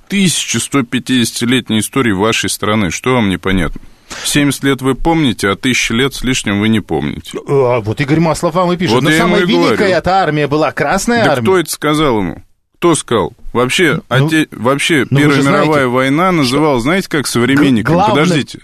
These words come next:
Speaker 1: Знаете, как современниками вашими прапрадедушками называлась Первая мировая война? Вы откройте архивы.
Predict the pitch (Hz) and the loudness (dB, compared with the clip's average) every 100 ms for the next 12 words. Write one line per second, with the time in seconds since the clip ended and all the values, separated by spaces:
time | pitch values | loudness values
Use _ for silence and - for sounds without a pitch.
0 | - - 131 202 - 151 127 - 123 135 | -12 -2 0 0 0 -4 -2 0 2 2
1 | 147 190 175 127 107 98 95 127 143 - | 2 2 2 0 0 0 0 0 0 0
2 | 107 90 - 117 107 - 107 104 147 165 | -2 -4 -2 0 0 0 0 0 0 0
3 | 127 - 95 92 92 101 117 135 113 - | -2 -2 0 0 0 0 2 0 -2 -6
4 | - 135 131 110 95 92 101 117 98 95 | -2 0 2 0 0 0 2 2 2 0
5 | 98 90 76 - _ _ _ _ - 123 | 0 0 -4 -10 _ _ _ _ -2 -2
6 | - _ - 120 - 151 135 117 113 113 | -2 _ -4 -2 0 0 2 0 -2 0
7 | 139 101 60 | 0 0 -2